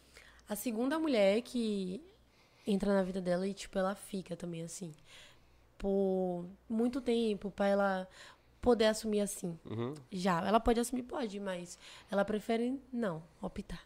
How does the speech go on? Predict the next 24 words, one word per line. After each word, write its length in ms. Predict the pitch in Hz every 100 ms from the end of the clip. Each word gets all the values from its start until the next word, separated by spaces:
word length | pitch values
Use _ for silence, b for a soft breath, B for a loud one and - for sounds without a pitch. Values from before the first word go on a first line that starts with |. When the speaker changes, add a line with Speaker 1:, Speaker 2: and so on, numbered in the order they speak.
| - b b
Speaker 1:
E 60 | 359
eu 80 | 370
também 200 | 381 349
prefiro 380 | 349 - 302
que 100 | 277
não, 280 | 285 226 196
tipo, 340 | 202 208 214 196 _ _ _ _ _ _ - -
ah, 160 | 285
se 120 | 220
for 160 | - 254
de 80 | 247
ser, 200 | - 294
vai, 240 | 294 202
se 140 | - 226
não 100 | 220
for, 220 | - 214
também 240 | 220 202
tá 100 | 208
de 140 | 220 233
boa. 100 | 123
Speaker 2:
E 20 |
vai 100 | 123
assumir 260 | 120 131 120
quando? 240 | 101 101